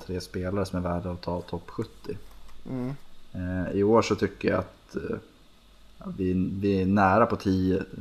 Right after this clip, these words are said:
Speaker 1: alltså åtta, nio, tio spelare som jag tycker kan gå första, första två rundorna. Och det är, eh, framförallt så har vi ju i alla fall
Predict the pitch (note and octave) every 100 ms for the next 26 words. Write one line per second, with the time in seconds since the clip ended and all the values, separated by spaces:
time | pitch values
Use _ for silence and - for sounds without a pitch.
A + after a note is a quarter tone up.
0 | - F#2+ G2 - - - F#2 F2+ F2 F2+
1 | F2 E2+ - F#2 F#2+ G#2+ - - - -
2 | F2 - F#2 F#2 F2+ F2 - - - -
3 | - - - F#2+ - - F2 F#2 F2+ G2+
4 | A#2 G2+ G2 G2 G2 F#2 - - - -
5 | - - - G#2 F#2+ F#2+ G#2+ F#2+ F#2+ G#2+
6 | A#2 - G#2 F#2+ F#2 F#2 F2+ F2+ F2 G2
7 | - - - - - - - - - -
8 | G#2 F2+ F#2